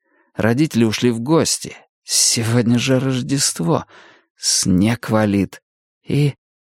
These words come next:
вряд ли стоит сегодня выходить из дома.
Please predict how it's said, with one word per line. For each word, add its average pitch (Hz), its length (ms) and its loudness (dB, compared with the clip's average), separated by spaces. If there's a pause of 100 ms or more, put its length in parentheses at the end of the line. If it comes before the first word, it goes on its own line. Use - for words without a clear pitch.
(280)
вряд 139 500 2
ли 135 140 4
стоит 123 360 2
сегодня 113 400 2
выходить 107 440 -2
из 104 160 -2
дома. 87 400 -2